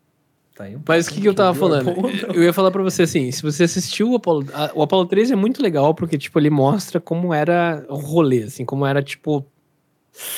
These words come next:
Speaker 2: era um negócio de pioneirismo puro, assim, né? Por,
Speaker 1: Sim.
Speaker 2: por, a Apollo treze, por exemplo, era uma missão que era pra ir pra, era pra pousar lá na Lua, né? Porque já tinha,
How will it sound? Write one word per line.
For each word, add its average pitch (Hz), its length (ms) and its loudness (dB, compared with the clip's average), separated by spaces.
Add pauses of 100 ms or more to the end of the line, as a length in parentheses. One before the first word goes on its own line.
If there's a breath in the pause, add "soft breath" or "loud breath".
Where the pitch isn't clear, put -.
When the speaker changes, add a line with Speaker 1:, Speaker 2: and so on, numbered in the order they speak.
(340 loud breath)
Speaker 2:
era 143 240 0
um 160 40 0
negócio 165 260 2
de 175 80 -4
pioneirismo 170 580 2
puro, 175 380 0
assim, 120 220 -4
né? 113 180 -6
Por, 131 140 -8
Speaker 1:
Sim. 127 120 -8
Speaker 2:
por, 160 100 2
a 151 160 2
Apollo 160 260 2
treze, 170 220 -2
por 180 120 -8
exemplo, 165 220 -6
era 165 100 0
uma 214 100 -4
missão 170 400 -2
que - 80 -6
era 147 100 -2
pra 143 160 -6
ir 135 60 -6
pra, 147 140 -6 (200)
era 127 220 -6
pra 123 180 -12
pousar 127 380 -4
lá 160 100 -2
na 220 120 -6
Lua, 294 200 -2
né? 294 140 -2
Porque - 180 -8
já 120 140 -6
tinha, 127 340 -8